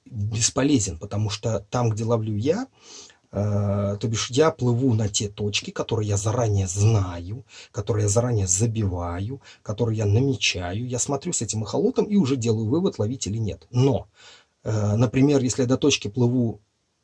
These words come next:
на лодке, грубо говоря, там десять километров, то, э, а у меня вправо километр и влево километр расстояния воды,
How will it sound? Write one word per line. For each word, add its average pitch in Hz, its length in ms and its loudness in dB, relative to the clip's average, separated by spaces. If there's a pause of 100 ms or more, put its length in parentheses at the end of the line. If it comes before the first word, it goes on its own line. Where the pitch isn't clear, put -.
на 117 160 2
лодке, 123 360 0
грубо 110 240 -2
говоря, 110 460 0
там 98 200 -2
десять 113 360 2
километров, 139 720 -2 (840)
то, 117 420 8 (840)
э, 113 80 -2
а 107 640 2
у 113 60 8
меня 120 500 6
вправо 123 600 0 (260)
километр 117 600 2
и 110 320 -4
влево 104 560 2 (360)
километр 117 640 -2
расстояния 101 680 -2
воды, 104 360 -2